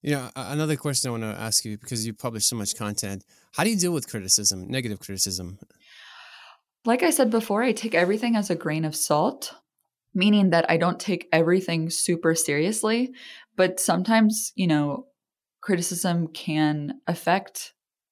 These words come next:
Speaker 2: people more than you would expect. 'Cause I can just be, like, in a happy moment, like, making dinner, and then, like, I get a notification, check the video, and it's some, like, stupid comment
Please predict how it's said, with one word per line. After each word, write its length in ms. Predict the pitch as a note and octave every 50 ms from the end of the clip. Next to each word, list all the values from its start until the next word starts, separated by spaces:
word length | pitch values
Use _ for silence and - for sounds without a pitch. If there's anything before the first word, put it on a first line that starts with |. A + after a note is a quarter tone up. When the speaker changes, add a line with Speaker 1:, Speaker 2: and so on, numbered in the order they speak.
| _ -
Speaker 2:
people 340 | - D3+ C#3 - D3 D3
more 240 | C#3+ D3 D3 D#3 D#3+
than 200 | D#3 D#3 D#3 D#3
you 140 | D#3 D3+ D3+
would 120 | D3 C#3+
expect. 800 | - - - - - - - - F#3 G3+ - - _ - - - _ - - - - - _ -
'Cause 120 | - F3
I 100 | F#3 F3
can 160 | F3 - G3 F3
just 240 | E3+ F3 - -
be, 180 | - F#3 F3+ F3+
like, 280 | E3+ D#3 D3 D3 - - -
in 100 | F3+ F3
a 60 | E3+
happy 340 | F3+ F#3 F3+ E3+ F3 F3 D#3+
moment, 680 | D#3+ D#3 E3+ G3+ A3+ - C#3+ C#3+ C#3 D#3 - - - -
like, 220 | - D#3 D3 - -
making 320 | D#3 D#3 D#3 D#3 E3 D3+
dinner, 300 | D3 D#3 E3+ F#3 E3 D3 C#3
and 220 | C3+ - - D#3 D3+
then, 160 | D#3 D3+ D3+
like, 160 | C#3+ C#3+ C#3+
I 80 | D3+ C#3+
get 160 | - E3 D3+
a 80 | D3+
notification, 880 | D3 D3+ D3 D3 D3 - D3+ - - F3 F3 E3+ - - E3+ E3 D#3+ D#3 - - - - - _
check 440 | - - F3 D#3 D3+ D3+ - - - - _ _ -
the 120 | F3 E3+
video, 460 | D3+ F3 F#3 G3+ G3+ F3+ D#3+ D#3 D3
and 100 | D3 C#3+
it's 160 | C#3 C#3 C#3 -
some, 260 | - D#3 C#3+ C#3+ C#3
like, 340 | C#3 C#3 C3 B2+ - - _ _ -
stupid 420 | - - - F#3 F3 F3 D#3 -
comment 600 | - - C#3+ D3 D3+ C#3+ C#3 C3+ C3 C3 - -